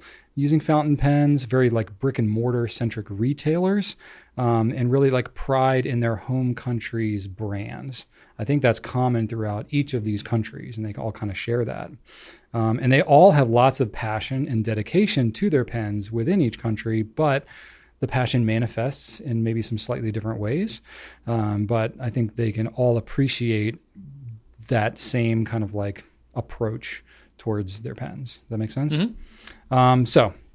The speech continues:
Speaker 1: those are some of the similarities. I think this is not an exhaustive list. I just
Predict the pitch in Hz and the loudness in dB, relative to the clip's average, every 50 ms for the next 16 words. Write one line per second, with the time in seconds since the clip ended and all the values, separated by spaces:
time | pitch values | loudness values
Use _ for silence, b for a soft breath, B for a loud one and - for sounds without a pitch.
0 | - _ _ _ _ _ 110 110 120 - - 107 98 95 101 101 95 - 120 104 | -20 _ _ _ _ _ -14 -14 -14 -10 -6 -6 -4 -4 -4 -6 -4 -4 -4 -4
1 | 101 101 - - 107 101 107 135 180 196 190 190 185 180 170 - - - - - | -4 -4 -4 -4 -4 -2 0 2 4 4 6 6 6 4 4 0 -2 -6 -8 -10
2 | _ _ - 180 175 160 151 131 135 123 120 113 110 104 95 110 101 98 - - | _ _ 0 0 2 2 2 2 2 2 2 2 0 -2 -2 -2 -2 -4 -4 -6
3 | 120 107 123 - - - - - 120 104 98 98 - | -8 -8 -8 -8 -8 -8 -8 -6 -6 -6 -6 -6 -8